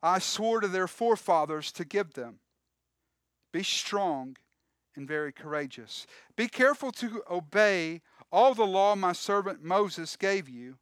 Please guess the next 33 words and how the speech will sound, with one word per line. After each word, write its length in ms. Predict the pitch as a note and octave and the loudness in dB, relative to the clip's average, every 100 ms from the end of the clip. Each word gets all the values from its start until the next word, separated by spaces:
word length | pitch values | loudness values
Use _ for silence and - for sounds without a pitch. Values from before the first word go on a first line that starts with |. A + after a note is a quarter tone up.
| _ _ - - | _ _ -20 -12
and 100 | E3 | -8
do 120 | F#3+ | -2
not 260 | G#3 G3+ - | -2 -2 -4
turn 340 | A#3+ C4 A#3+ | -4 -2 -4
to 220 | - E3 | -6 -6
it 180 | F3 C#3 _ _ | -6 -8 _ _
from 180 | - F#3+ | -10 -6
the 100 | F3+ | 0
right 240 | D#3+ E3+ | 0 0
or 60 | F3 | -2
from 200 | - F3 | -10 -8
the 80 | F3 | -4
left, 420 | C#3 C3+ - _ _ _ _ _ _ | -4 -6 -10 _ _ _ _ _ _
that 180 | D3+ D#3 | -6 -4
you 120 | F#3 | -2
may 180 | F#3 F3+ | -2 -2
be 140 | F3+ | -6
successful 840 | - F#3+ - - A3+ G3+ - E3+ D#3 | -6 -6 -6 0 0 0 -6 -6 -2
wherever 280 | D#3+ D#3+ | -2 -2
you 160 | E3 F3 | -6 -8
go. 360 | E3 F#3 G#2 - _ _ _ _ _ _ _ _ _ _ _ | -2 -2 -2 -12 _ _ _ _ _ _ _ _ _ _ _
Do 100 | C3+ | -2
not 240 | D#3 E3+ D#3+ | 2 2 2
let 200 | F3 - | 0 -2
this 200 | E3+ - | -10 -6
book 240 | E3+ - | -8 -8
of 100 | D#3 | -8
the 80 | E3 | -4
law 280 | E3+ E3+ C#3+ | -2 0 -2
depart 460 | B2+ - D#3+ C3+ | -8 -6 -4 -4
from 220 | - B2 | -12 -14
your 160 | A#2 A2+ | -12 -12
mouth. 640 | B2+ C#3 A2 _ _ _ | -8 -8 -8 _ _ _